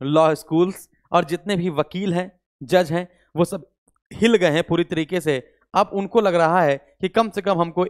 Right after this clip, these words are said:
एक महीने की छुट्टी दे दीजिए, क्योंकि जितना अभी तक हम लोगों ने याद किया, जितनी भी प्रैक्टिस करी, वो सारा गुड़ गोबर होने वाला है। क्योंकि पेश किए गए हैं आज हमारे केंद्रीय गृह एवं सहकारिता मंत्री अमित शाह जी के द्वारा ट्वेल्व ए, ट्वेल्व बी and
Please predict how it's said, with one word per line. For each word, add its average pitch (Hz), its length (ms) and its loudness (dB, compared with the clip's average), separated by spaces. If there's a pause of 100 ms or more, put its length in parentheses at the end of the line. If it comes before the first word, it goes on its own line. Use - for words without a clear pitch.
(120)
एक 190 200 0
महीने 165 260 -2
की 175 120 -8
छुट्टी - 340 -10
दे 175 120 0
दीजिए, 127 320 -4 (500)
क्योंकि 240 180 0
जितना 240 400 0
अभी 226 120 0
तक 226 200 -2
हम 196 120 -2
लोगों 196 180 0
ने 196 80 -2
याद 165 360 2
किया, 156 260 -2
जितनी 165 300 -6
भी 185 100 -2
प्रैक्टिस 165 420 -4
करी, 156 280 -2 (300)
वो 220 100 6
सारा 185 320 2
गुड़ 170 160 0
गोबर 160 300 2
होने 165 200 2
वाला 165 240 2
है। 156 140 -10 (880)
क्योंकि 294 280 2
पेश 247 320 0
किए 240 240 2
गए 220 160 0
हैं 208 220 0
आज 180 360 2
हमारे 170 320 0
केंद्रीय 170 440 -2
गृह 160 220 0
एवं 165 280 0
सहकारिता 147 560 0
मंत्री 156 420 -4 (100)
अमित 202 200 -6
शाह 160 240 -2
जी 147 140 -8
के 156 120 -6
द्वारा 143 440 0 (420)
ट्वेल्व 254 280 4
ए, 175 400 -2
ट्वेल्व 226 200 4
बी 160 240 2
and 170 320 -6